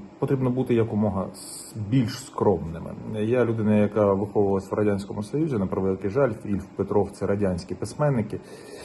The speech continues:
І ми повинні позбавлятися радянського минулого і радянської культури.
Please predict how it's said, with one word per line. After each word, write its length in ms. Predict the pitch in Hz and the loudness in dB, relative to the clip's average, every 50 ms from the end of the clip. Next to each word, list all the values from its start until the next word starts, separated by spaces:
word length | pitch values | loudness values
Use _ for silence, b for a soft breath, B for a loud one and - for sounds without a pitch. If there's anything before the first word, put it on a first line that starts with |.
| B B B B B B B B B - - | B B B B B B B B B -14 -2
І 680 | - 120 117 117 117 117 113 113 113 113 113 113 113 113 | 2 4 4 6 6 6 6 6 8 8 8 8 8 8
ми 140 | 110 127 127 | 6 4 2
повинні 340 | 117 123 127 113 104 95 90 | 2 2 2 2 2 2 2
позбавлятися 600 | - 104 92 107 104 101 98 92 90 90 - 113 | 0 0 2 2 4 4 4 4 2 0 -2 2
радянського 500 | 104 104 101 98 98 98 - - 101 101 | 2 4 4 2 0 0 -2 -2 0 2
минулого 520 | 104 113 120 135 143 143 131 113 101 104 | 2 4 4 4 4 4 4 2 4 4
і 60 | 98 95 | 4 4
радянської 480 | 101 98 104 101 98 98 - - 98 | 4 4 2 2 2 0 0 -2 -4
культури. 680 | 95 - 110 110 110 - - 143 139 131 117 110 101 | -2 -2 -4 -4 -4 0 2 4 6 8 8 8 8